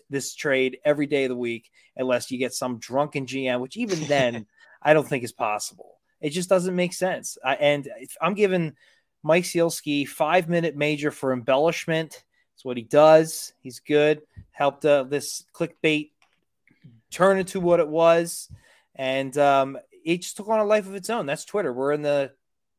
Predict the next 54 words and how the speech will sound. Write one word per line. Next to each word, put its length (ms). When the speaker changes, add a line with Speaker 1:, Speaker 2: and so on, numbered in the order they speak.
Speaker 1:
downtime, 760
if 140
you 100
will. 320
And 120
I 60
think 240
it 120
whispered 320
down 220
the 60
lane. 280
It 80
led 200
to, 180
"Oh, 380
did 440
you 60
hear 200
this? 260
Did 140
you 60
hear 180
that?" 280
And 140
both 180
sides 360
just 180
went 140
on 120
their 140
way, 400
and 160
it 60
just 220
blew 220
up. 240
But, 200
yeah, 240
if 100
you're 140
a 40
G 180
M, 140
it's 160
literally 420
your 120
job 380
to 60
do 160
what 100
Danny 220
Briere 360
said. 480